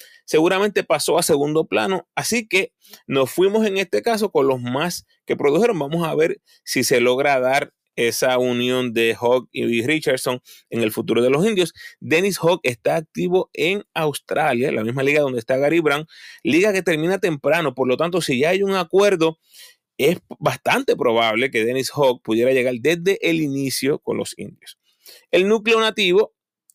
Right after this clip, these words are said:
importante es Georgie Pacheco, veinticinco años, Kyle Viñales, treinta y un años, Jeff Early, treinta y cinco años,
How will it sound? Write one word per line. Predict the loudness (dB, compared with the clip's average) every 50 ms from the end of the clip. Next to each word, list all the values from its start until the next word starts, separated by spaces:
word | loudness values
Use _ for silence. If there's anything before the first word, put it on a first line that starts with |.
| _ _ _ _ _ _
importante | -2 -2 0 0 0 0 0 0 -2 -2 -2 -2 -4 -4 -6 -6 -6 _ _ _ _ _
es | 0 0 0 0 0 -4 -10 -10 -14 _ _ _ _ _ _ _ _ _ _ _
Georgie | -2 0 0 0 0 0
Pacheco, | 0 -2 -2 0 0 0 0 2 2 0
veinticinco | 0 0 -2 -6 -8 -6 -6 -6 -8 -6 -6 -6 -6 -4
años, | -6 -10 -10 -14 -16 -18 -20 _ _ _ _ _ _ _
Kyle | 0 0 0 2
Viñales, | 0 -2 -2 0 0 0 0 0 -2 -4 -4
treinta | -4 -4 -4 -4 -2 -2
y | -2
un | -2 -2 -2
años, | -4 -6 -8 -10 -14 -18 -18 -8
Jeff | -2 -2 -2 -2 0
Early, | 0 2 2 2 0 -2 -4 -8 -10 -18 -20 -20 -20 _ _
treinta | -2 -2 -2 -2 -2 -4
y | -4
cinco | -2 -2 -4 -4 -2 0 0 0 2
años, | 0 -2 -4 -6 -8 -10 -14 -20